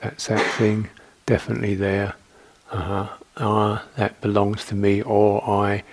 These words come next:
find myself orienting or relating around that. That's what, you know,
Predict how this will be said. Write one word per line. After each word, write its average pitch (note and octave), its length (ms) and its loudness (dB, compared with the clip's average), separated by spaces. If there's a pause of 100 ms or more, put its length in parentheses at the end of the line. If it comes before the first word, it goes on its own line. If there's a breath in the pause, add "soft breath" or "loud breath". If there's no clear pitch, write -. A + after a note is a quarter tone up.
(480 loud breath)
find G2+ 260 4
myself G2 540 -2
orienting G#2+ 680 4
or G2+ 120 0
relating G2 520 0
around F#2 380 -6
that. A2+ 260 -10 (1000)
That's - 280 -16
what, - 260 -10
you B2 100 -10
know, C3+ 120 -12